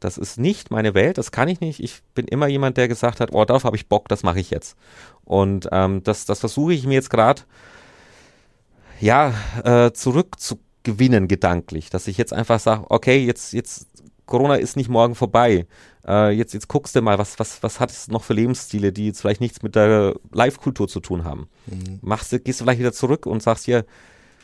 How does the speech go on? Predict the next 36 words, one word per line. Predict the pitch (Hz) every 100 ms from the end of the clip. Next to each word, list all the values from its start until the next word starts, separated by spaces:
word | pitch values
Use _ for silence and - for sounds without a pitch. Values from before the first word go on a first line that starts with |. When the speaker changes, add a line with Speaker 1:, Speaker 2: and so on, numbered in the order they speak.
| _ _ -
Speaker 1:
kram | 107 113
ich | 117
doch | 113
mal | 110
die | 110
alten | - 110 110
Drehbücher | 139 175 113 98
raus, | 82 80
mach | 98 95
ich, | 95
mach | - 104
ich | 107
Film | - 151 165 87
oder, | 85 87 87
also | 85 -
ich | 92
möchte | 123 123
jetzt | 117
auf |
jeden | 117 131
Fall | 123
im | 117
Frühjahr, | - 131 135 120 - - -
äh, | 101 104 107 107
den | 110
Roman | 104 104 104 143
endlich | 131 123
fertig | - 107 113 -
machen, | 104 113 107 - - _
weil | - 98
ich | 104
sag, | - 104 -
das | 101 -
ist, | 98 - - - 104
ne, | 113
da, | 123 107